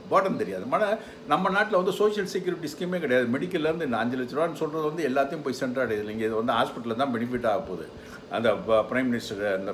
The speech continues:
medical scheme. சாதாரண ஆளுங்க வந்து இன்சூரன்ஸ்க்கு இந்த தடவை ரினியூ பண்றவங்க வந்து சாதாரணமா பே பண்ணதோட ரெண்டு மடங்கு இப்ப பே பண்ண வேண்டியது இருக்குங்க. ஏன்னா, இன்சூரன்ஸ் company இல்லாம இந்த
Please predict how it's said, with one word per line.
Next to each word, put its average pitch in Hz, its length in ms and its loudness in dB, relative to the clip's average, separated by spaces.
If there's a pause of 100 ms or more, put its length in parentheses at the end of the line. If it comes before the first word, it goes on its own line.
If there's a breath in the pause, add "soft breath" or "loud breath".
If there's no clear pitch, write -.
medical 117 260 -2 (120)
scheme. - 120 -6 (440 loud breath)
சாதாரண 196 540 6
ஆளுங்க 165 180 6
வந்து 143 420 6 (580)
இன்சூரன்ஸ்க்கு 202 680 0
இந்த 180 260 2
தடவை 156 340 4 (380 loud breath)
ரினியூ 180 300 4
பண்றவங்க 139 400 2
வந்து 131 320 4 (100)
சாதாரணமா 165 640 4
பே 156 80 0
பண்ணதோட 127 800 0
ரெண்டு 202 280 4
மடங்கு 180 280 2
இப்ப 139 160 -2
பே 131 160 2
பண்ண 127 240 0
வேண்டியது 92 360 -6
இருக்குங்க. 85 360 -6 (380 loud breath)
ஏன்னா, 139 100 0
இன்சூரன்ஸ் 165 520 2
company 143 300 0
இல்லாம 135 300 4
இந்த 170 120 2